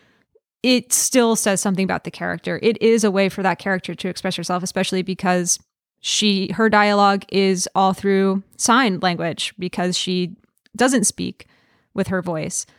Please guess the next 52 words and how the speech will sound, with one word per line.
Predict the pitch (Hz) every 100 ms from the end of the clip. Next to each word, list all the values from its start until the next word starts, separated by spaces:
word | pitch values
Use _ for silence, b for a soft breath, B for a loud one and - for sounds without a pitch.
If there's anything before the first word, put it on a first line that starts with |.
| b b _
So | - - 240 226
it | 254 -
says | - 262
so | 262 247
much | 220 214
about | 220 196 226
her | 202
and | 185 185
her, | 185 185
her | 165 180
passion | - 175 190 202 180
for, | 175 185 175 175 -
for | 185
Druig | - 320 254 214 196
and | 185 185
how | 202
much | 190 -
she | - 262
believes | 240 180 185 170
in | 185
what | 180
they're | 175 175
doing | 180 185 175
that | 175 -
she | 208
can | 180
come | 165 180
at | 165
Icarus | 160 175 165 160
so | -
hard. | 160 - 62
So | - 202 180 175 B B B
I | 226
also | 254 302 359
love | 262
that | 247 220
she | 254
spent | - 214 196
her | - 214
<laughs> |
time | - 196 214 214 214 233 240 - _ _
just, | 311 302
like, | 262 226 b b b b
stealing | - - 233 226 226
a |
bunch | 214 208 -
of | 196
cool | - 208
artifacts, | 170 190 185 - 185 185 180 180 - -
hanging | - 214 226
out, | 196 190 190 190
reading. | 170 190 202 190 185 185 180 185